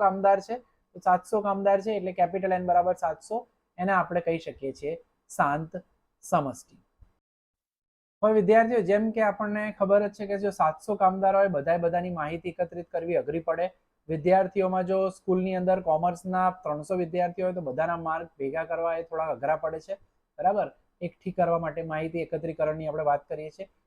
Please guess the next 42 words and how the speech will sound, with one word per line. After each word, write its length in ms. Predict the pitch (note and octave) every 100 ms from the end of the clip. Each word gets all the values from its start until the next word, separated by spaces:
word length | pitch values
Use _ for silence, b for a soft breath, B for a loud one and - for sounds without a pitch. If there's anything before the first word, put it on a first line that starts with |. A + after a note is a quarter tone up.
| _ -
પરંતુ 480 | A#3 A#3 G3+ D3 - _ _ _ -
જો 80 | A3+
એમાંથી 380 | G#3+ A3+ A#3+ B3+ G#3
અમુક 260 | G#3+ A#3+ F3
જ, 160 | C3 -
એટલે 140 | F3 A3
દરેક 260 | F#3+ A#3 C4 A3
વર્ગમાંથી 460 | A3 G#3+ G#3+ G#3+ G#3
દસ 140 | F#3 F#3
દસ 140 | A3 A3
વિદ્યાર્થીઓની 560 | G#3 G3 G3 G3+ G3 G3
માહિતી 280 | F3+ F3 F#3+ F3+
આપણે 200 | F3+ F#3 F#3 F#3 E3+
એકઠી 220 | - F#3 F3
કરવી 240 | E3+ F#3
હોય 160 | F3+ G3
તો 60 | G3 F#3+
એ 20 |
સરળ 380 | - E3 F#3 G3
પડે 160 | G3 G3 G3
છે. 80 | C4+ - _ _ _
તો 100 | G#3 G#3 F#3+
એના 160 | A3 A#3+
સાથે 200 | A#3 A#3
સંલગ્ન 400 | A3 A3 G#3+ G#3+ G#3+
જે 60 |
કે 80 | G3+
આપણે 200 | F#3+ G3 F#3
પદ 160 | F#3+ F3
જોવાનું 300 | F#3+ G3 G3+
છે, 100 | G#3+ -
જે 100 | F3+
છે 100 | F3+
આપણું 320 | F3+ D#3+ F#3 E3+
નિદર્શ, 340 | D3+ F3+ A#3+ - _ _ _ _
એટલે 160 | F#3+ G#3 G#3
કે 80 | G#3+ G#3
સમષ્ટિમાંથી 680 | G3 A3 - A3 G#3+ G#3 A3
કોઈ 180 | A3+ A3 G#3
ચોક્કસ 480 | F#3+ - B3+ B3 -
પદ્ધતિ 500 | F#3 D3+ F#3+ G3+ G#3
વડે 220 | D3 C#3+